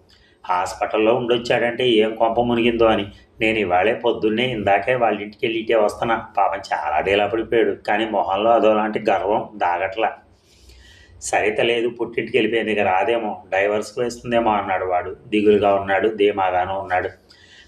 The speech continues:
అంత పని చేస్తుందంటావా? కాపురం అన్నాక సవా లక్ష వస్తుంటాయి, పోతుంటాయి. అమ్మాయి వైపు వాళ్ళు వచ్చి అసలు ఏం ప్రాబ్లం అని అడిగితే ఆరాధిస్తే మన వాడి పరువు కాస్త దెబ్బతింటుందేమో. ఆరాధించే వాళ్ళకి మనం ఎవరం కానీ ఏమాత్రం క్లూ ఇవ్వకూడదు.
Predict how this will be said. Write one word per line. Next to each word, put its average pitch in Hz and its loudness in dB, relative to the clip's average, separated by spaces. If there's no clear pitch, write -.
అంత 85 -4
పని 92 -4
చేస్తుందంటావా? 110 0
కాపురం 95 0
అన్నాక 98 -2
సవా 123 -2
లక్ష - -8
వస్తుంటాయి, 107 -4
పోతుంటాయి. 107 0
అమ్మాయి 107 0
వైపు 135 -2
వాళ్ళు 113 2
వచ్చి 107 -2
అసలు 113 0
ఏం 107 2
ప్రాబ్లం 117 2
అని 117 2
అడిగితే 117 0
ఆరాధిస్తే 107 0
మన 107 -2
వాడి 101 4
పరువు 113 2
కాస్త 110 0
దెబ్బతింటుందేమో. 107 0
ఆరాధించే 104 0
వాళ్ళకి 107 0
మనం 101 -4
ఎవరం 104 2
కానీ 110 0
ఏమాత్రం 101 0
క్లూ 113 2
ఇవ్వకూడదు. 101 2